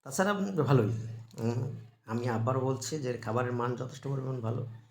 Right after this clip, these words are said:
আর আমি একটু খাবার অন্যান্য সময়ে, মানে, অতি দ্রুত খাইলেও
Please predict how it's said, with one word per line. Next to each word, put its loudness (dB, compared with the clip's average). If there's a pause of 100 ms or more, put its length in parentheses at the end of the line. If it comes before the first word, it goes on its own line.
(280)
আর -16
আমি -2
একটু -12 (100)
খাবার 0
অন্যান্য 2
সময়ে, 0 (600)
মানে, -6 (160)
অতি -2
দ্রুত -2 (120)
খাইলেও 4